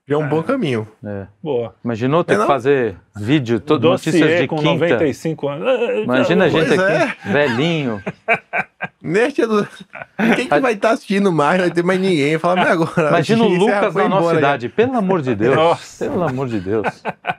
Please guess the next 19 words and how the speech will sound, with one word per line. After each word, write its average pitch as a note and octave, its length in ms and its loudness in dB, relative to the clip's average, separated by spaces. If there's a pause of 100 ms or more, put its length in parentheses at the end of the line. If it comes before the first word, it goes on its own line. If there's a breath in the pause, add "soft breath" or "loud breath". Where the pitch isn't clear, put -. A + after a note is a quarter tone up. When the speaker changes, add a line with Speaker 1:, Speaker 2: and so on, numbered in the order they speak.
(1800 loud breath)
Speaker 1:
Já C#3 100 2
pensou? D3 460 -2
Não, B2 440 -4
não. G2 480 -4
Noventa C3+ 460 -2
é D#3+ 40 -2
demais, G2 380 -2
pô. - 80 -2
Speaker 3:
<laughs> F#3 420 -4
Speaker 1:
Sessenta E3+ 680 -2
e C#3 40 -2
poucos C#3 440 -4
aí B2+ 120 0
já C#3 120 -2
tá C#3+ 200 -4
na D#3+ 160 0
hora A#2 240 2
já, G2+ 220 0
né? B2+ 240 -4